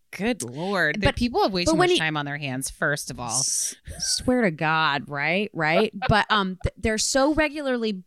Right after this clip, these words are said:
Speaker 2: griped about. And, like, you know, think about it. If you're a franchise owner, and this is, like,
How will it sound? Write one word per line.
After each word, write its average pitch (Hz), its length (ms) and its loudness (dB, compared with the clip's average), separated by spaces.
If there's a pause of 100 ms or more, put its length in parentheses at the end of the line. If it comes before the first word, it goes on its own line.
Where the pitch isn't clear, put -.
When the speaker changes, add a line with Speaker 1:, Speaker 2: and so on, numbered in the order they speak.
(160)
Speaker 2:
griped 220 480 0
about. 143 420 0
And, 185 160 0
like, 175 160 -4 (400)
you 320 120 2
know, 311 80 4
think 427 200 2
about 208 220 4
it. 151 100 2
If - 140 0
you're 240 100 2
a 233 40 -4
franchise 247 600 0
owner, 180 480 2
and 196 220 -2
this 277 140 0
is, 453 120 -8
like, 539 120 2